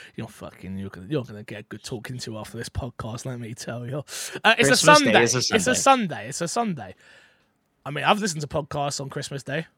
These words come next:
Speaker 1: so you know we better make sure we do a good one. We gonna dress up for it?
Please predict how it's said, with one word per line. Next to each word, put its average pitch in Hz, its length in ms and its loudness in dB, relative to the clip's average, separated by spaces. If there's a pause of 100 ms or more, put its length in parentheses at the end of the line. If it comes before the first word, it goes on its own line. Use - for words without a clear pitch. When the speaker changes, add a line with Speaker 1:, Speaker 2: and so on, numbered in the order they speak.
(180)
Speaker 1:
so 127 500 -8 (460)
you 151 100 -10
know 147 280 -8
we 139 100 -6
better 160 220 -2
make 160 160 -2
sure 165 100 -4
we 151 80 -2
do 151 120 -2
a 135 60 -4
good 151 220 -4
one. 113 140 -10
We 160 100 -4
gonna 156 140 -6
dress 160 240 -4
up 190 120 -2
for 240 220 -2
it? 359 80 -4